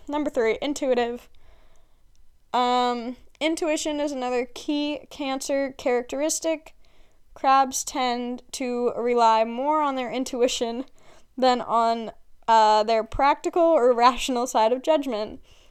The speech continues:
This is due to their, uh, intense emotional state and ability to easily direct emotions or emotional changes in others. Okay, yeah, that's true.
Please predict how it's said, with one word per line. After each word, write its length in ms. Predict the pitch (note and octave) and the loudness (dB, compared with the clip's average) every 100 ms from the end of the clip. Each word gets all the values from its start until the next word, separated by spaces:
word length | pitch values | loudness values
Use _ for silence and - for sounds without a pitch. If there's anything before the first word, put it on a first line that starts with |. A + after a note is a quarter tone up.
| - - | -20 -6
This 160 | B3+ C4+ | -4 -2
is 140 | C#4+ | -4
due 240 | A#3+ B3+ C4 | 0 2 2
to 120 | C#4+ | 0
their, 300 | A#3 A3+ G#3+ - - - - | -2 -2 -2 -10 -20 -10 0
uh, 380 | G#3 G#3+ G3+ - - | 2 4 2 0 -6
intense 600 | A3+ A#3+ B3 - C#4 C#4+ | -8 -6 -6 -2 -2 0
emotional 500 | D4 B3 B3+ - C4 | -2 0 -2 -2 -4
state 460 | - - B3+ A#3 A3+ | -6 -6 -2 0 -2
and 100 | G3+ | -6
ability 460 | A3 A3+ A#3 A#3+ B3 | -6 -2 -2 -4 -6
to 280 | - A#3+ - | -8 -10 -8
easily 440 | D4 D4 C#4 C4+ | -6 -4 -4 -2
direct 500 | A#3+ A3+ A#3+ - - _ _ - - _ - B3 | 0 0 0 -4 -20 _ _ -20 -20 _ -6 -4
emotions 1080 | B3 G#3+ A3+ - G#3+ G#3 G#3 A#3 - - - _ - _ - _ _ - _ - - | -2 -2 -4 -6 -8 -10 -12 -10 -10 -12 -18 _ -20 _ -20 _ _ -20 _ -20 -12
or 240 | A3+ A3+ - | -4 -2 0
emotional 540 | A#3+ A#3 B3 B3 A3+ | 0 -2 -2 -4 -4
changes 440 | - A3 A3 A#3+ | -4 -6 -6 -6
in 120 | A3+ G#3 | -6 -6
others. 460 | E3 E3 B3 - _ _ _ - _ _ _ _ - B3 B3 | -4 -6 -10 -14 _ _ _ -20 _ _ _ _ -20 -20 -18
Okay, 360 | - - - - - | -14 -12 -12 -16 -10
yeah, 200 | - B3 | -6 -6
that's 280 | A#3 - - | -8 -10 -10
true. 320 | - A3+ | -8 -8